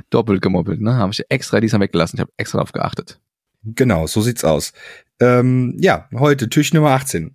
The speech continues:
Speaker 2: Was haben wir heute im Türchen? Äh, das Thema ist, worüber ärgerst du dich manchmal beim oder rund um Brettspiele, lieber Ronny? Was kann dich denn so richtig verärgern?
Speaker 1: Na gut, wir hatten ja schon mal, schon mal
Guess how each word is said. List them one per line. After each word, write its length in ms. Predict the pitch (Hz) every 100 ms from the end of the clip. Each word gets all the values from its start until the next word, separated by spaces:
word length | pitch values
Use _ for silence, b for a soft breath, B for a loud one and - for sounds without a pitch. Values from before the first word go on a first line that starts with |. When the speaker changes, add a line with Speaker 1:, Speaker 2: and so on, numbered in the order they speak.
| -
Speaker 2:
Was 200 | 117 131
haben 80 | 131
wir 100 | 120
heute 220 | 127 123
im 120 | 110
Türchen? 540 | - 120 117 147 214 - B B B B B
Äh, 300 | - 127 123
das 160 | 120 -
Thema 340 | 131 147 175
ist, 400 | 180 202 - - _ _ -
worüber 560 | 107 127 160 190 175
ärgerst 400 | 156 139 156 147
du 40 | 143
dich 240 | 135 -
manchmal 480 | 117 131 - 139 139
beim 460 | 135 95 113 185 -
oder 240 | 120 104
rund 360 | 95 127 185 -
um 300 | 120 147 175
Brettspiele, 600 | - 135 - 98 80 73 _ -
lieber 220 | 98 92
Ronny? 400 | 87 85 67 - _ _ _ _ _ _ _
Was 320 | 113 135 -
kann 240 | - 139 139
dich 160 | 135
denn 160 | 131 120
so 100 | 113
richtig 340 | 113 113 131
verärgern? 520 | - 87 92 90 82 - _ _ -
Speaker 1:
Na 100 | 85
gut, 220 | 92 -
wir 80 | 170
hatten 160 | -
ja 80 | 95
schon 140 | - 98
mal, 200 | 92 - B B B B
schon 160 | -
mal 180 | 87 85